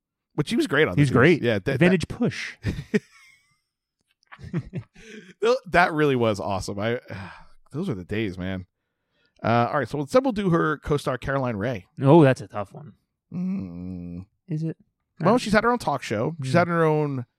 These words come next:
Speaker 1: sitcom.
Speaker 2: Yeah. Hmm. That talk show money.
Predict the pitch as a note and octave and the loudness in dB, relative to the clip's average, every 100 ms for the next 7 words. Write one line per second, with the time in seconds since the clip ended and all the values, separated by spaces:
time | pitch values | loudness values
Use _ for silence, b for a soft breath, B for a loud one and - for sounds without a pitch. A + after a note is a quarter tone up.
0 | _ _ - - G#3 - F#2 F#2 B2+ _ | _ _ -6 -4 -4 -4 -4 -2 -6 _
1 | _ C3 G#2+ F#2+ F#2 F2 _ _ A2+ F#2+ | _ -10 -8 -12 -18 -20 _ _ -12 -12
2 | F2+ _ _ _ _ _ _ _ _ - | -18 _ _ _ _ _ _ _ _ -14
3 | - A2 - G#2 G2 F#2+ F#2+ | -4 -4 -6 -14 -14 -14 -18